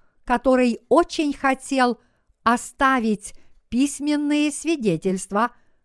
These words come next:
о делах Господа, его апостолов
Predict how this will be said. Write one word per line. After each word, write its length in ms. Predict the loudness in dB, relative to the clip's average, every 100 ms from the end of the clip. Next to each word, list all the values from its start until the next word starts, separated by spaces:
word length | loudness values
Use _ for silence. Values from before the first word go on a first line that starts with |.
| _
о 160 | -2 -2
делах 480 | 0 2 4 2 0
Господа, 760 | 0 0 0 -2 -2 -2 -6 _ _ _ _ _ -12
его 580 | -2 2 6 8 8 6
апостолов 920 | 0 2 2 2 2 0 2 2 -2